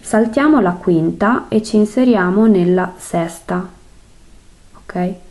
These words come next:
Quindi ci inseriamo, il filo esce dalla quarta,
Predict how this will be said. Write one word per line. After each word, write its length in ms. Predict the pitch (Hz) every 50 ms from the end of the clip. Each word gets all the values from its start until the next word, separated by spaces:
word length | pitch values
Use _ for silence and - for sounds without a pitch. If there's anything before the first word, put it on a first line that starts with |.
| - - - - - -
Quindi 260 | - - 185 185 180
ci 100 | 180 - 185
inseriamo, 640 | 185 180 - 196 196 196 190 185 196 208 220 226 - - - - - - - - - - - - - - - - - - - - -
il 140 | - 190 190
filo 320 | - - 226 240 254 240
esce 340 | 196 180 180 - - 190 180
dalla 240 | 180 175 175 175 175
quarta, 720 | 175 - - 170 165 165 165 - - - - 165 170 -